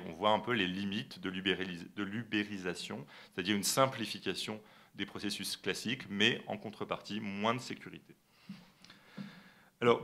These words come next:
rapidement, sur la portée internationale de ces règles de crowdfunding. Puisqu'on est, on parle d'un phénomène qui se déroule essentiellement sur Internet, c'est-à-dire sur un espace sans frontières, la question se pose évidemment de savoir quand est-ce qu'on va appliquer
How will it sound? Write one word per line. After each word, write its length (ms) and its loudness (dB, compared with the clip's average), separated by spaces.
rapidement, 680 6
sur 380 2
la 100 12
portée 580 8
internationale 680 4
de 80 2
ces 100 -4
règles 160 0
de 40 -4
crowdfunding. 520 -8
Puisqu'on 360 2
est, 240 6
on 80 0
parle 180 10
d'un 80 8
phénomène 400 4
qui 140 -4
se 40 -2
déroule 400 2
essentiellement 540 0
sur 240 -4
Internet, 420 0
c'est-à-dire 400 -2
sur 160 -6
un 100 0
espace 440 4
sans 140 0
frontières, 600 6
la 140 6
question 380 -4
se 80 -8
pose 180 -4
évidemment 400 -4
de 60 -6
savoir 400 0
quand 200 -4
est-ce 160 -4
qu'on 120 -12
va 100 0
appliquer 460 -4